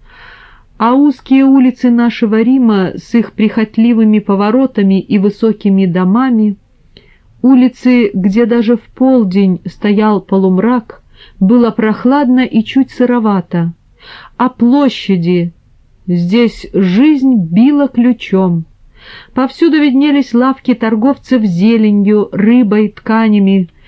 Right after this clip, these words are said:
Сидя прямо на улице со своим шилом, сапожники чинили обувь горожан.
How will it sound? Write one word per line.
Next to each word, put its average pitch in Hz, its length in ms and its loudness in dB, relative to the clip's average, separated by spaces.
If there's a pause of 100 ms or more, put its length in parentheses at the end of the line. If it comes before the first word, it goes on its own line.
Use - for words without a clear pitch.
(200)
Сидя 285 360 0
прямо 277 380 0
на 262 180 0
улице 277 440 0
со 220 140 -4
своим 226 380 0
шилом, 240 580 0
сапожники 269 720 -2
чинили 294 580 0
обувь 247 400 0
горожан. 196 680 0